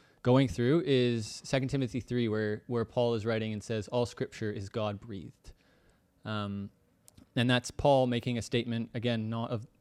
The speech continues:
the New Testament, but thinking back to his scriptures, which was the Old Testament. Um, so him making the claim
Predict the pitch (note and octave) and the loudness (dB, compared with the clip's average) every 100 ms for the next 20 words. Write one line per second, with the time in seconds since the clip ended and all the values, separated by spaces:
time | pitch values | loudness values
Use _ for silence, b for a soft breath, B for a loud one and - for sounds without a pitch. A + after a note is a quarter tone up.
0 | - A2 B2 B2+ B2 - D3+ G3 - C3 | -8 0 2 4 0 0 -2 -2 0 -2
1 | - _ - A#2+ A#2+ A#2+ A2+ - - D3+ | -2 _ -4 -2 2 2 0 0 4 4
2 | - B2+ - D#3+ E3+ C3 A#2+ A#2+ A2 A#2 | 4 -2 2 2 2 0 -2 -2 -2 -2
3 | C3 - A2 - G#2+ - - _ b b | -2 -2 -8 -6 -10 -12 -20 _ b b
4 | b b b b G#2+ G#2+ G#2 G#2+ - A#2 | b b b b -8 -6 -6 -8 -6 -4
5 | A#2+ A#2 - C#3 C3 C3+ B2 A2+ - D3 | -2 -4 -4 0 2 2 0 -2 0 2
6 | C3+ A#2+ D3+ F#3 | 2 0 -2 -8